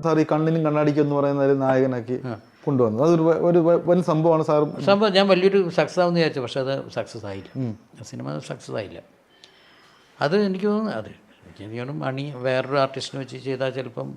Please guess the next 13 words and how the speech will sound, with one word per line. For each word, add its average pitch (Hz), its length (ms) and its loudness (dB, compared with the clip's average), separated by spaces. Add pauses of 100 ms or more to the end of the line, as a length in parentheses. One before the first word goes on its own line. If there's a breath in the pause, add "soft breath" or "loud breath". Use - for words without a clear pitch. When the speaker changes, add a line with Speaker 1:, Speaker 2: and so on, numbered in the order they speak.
(100)
Speaker 2:
പോപ്പുലർ 131 400 -6
ആ, - 100 -4
കുറച്ചും 127 260 -12
കൂടി 131 160 -8
ആർട്ടിസ്റ്റായി 131 480 -10
വെച്ചാൽ 135 240 -12 (640 soft breath)
ദിലീപിനെയോ 131 440 0
അല്ലെങ്കിൽ 120 200 -4
വേറെ 127 180 -2
ആരും 131 180 -8
വെച്ച് - 200 -16
ചെയ്താൽ 139 240 -6
ചിലപ്പോൾ 156 220 -4